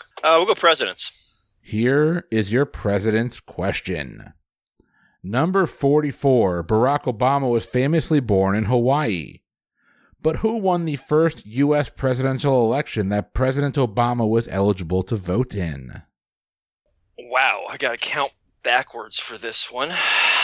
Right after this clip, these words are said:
Speaker 1: Um, okay, so Obama was forty-five when he was elected, forty-five, forty-six. Uh, and this was in two thousand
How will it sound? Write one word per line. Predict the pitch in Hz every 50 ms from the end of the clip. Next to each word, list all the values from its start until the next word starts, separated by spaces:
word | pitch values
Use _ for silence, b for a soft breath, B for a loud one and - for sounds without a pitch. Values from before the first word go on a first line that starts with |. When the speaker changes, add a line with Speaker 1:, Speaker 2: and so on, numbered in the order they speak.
| B B -
Speaker 1:
Um, | 139 127 127 127 123 123 120 123 120 123 123 123 123 123 123 127
okay, | 120 - - 104 95
so | - - 98
Obama | 101 104 110 110 113 120 120 113 110
was | 104 104 101 - - - - - - - - - - - - -
forty-five | - - 107 110 107 98 92 92 - - - - - - - 107 104 104 101 101 98 98 98 98 101 101 98 - - - - - - - _ _ _
when | - - 107
he | 113
was | 110 110 - -
elected, | 127 135 143 - - 156 147 139
forty-five, | - - - 110 107 110 - - 117 113 117 -
forty-six. | - - 113 107 104 - - - 127 - - - - - - - - - B B B B B B B B B B B B B B B B B B B _ -
Uh, | - 101 104 98 98 98 95 95 95 95 95 95
and | 95 101
this | 98 - -
was | 107 101
in | 104 95
two | - 110
thousand | 98 107 98 95 95 95 98 92